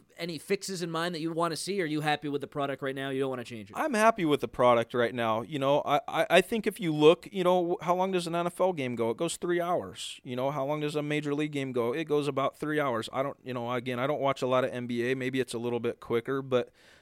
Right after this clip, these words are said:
Speaker 2: um, you know, part of the problem is, is they just have so many matchup with the relievers. Again, it go-, comes back to all these numbers. They make all these substitutions. They make all these,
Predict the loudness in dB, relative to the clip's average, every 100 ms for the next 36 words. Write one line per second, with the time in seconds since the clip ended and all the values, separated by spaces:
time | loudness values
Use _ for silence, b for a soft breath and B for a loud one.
0 | b 2 4 4 0 2 4 6 6 6
1 | 4 2 0 4 4 4 2 0 -4 -6
2 | -2 0 0 -6 -2 -2 -2 -6 -4 -4
3 | -4 -2 -2 0 -4 -4 -10 -8 -8 -6
4 | -4 -4 -4 -6 -8 -10 -10 -6 -4 -4
5 | -6 -2 -2 0 2 2 0 -4 -6 -4
6 | -4 -6 -6 -6 -4 -4 -4 -6 -6 -6
7 | -6 -8 -6 -8 -8 -12 -10 -10 -8 -6
8 | -2 -2 -2 -6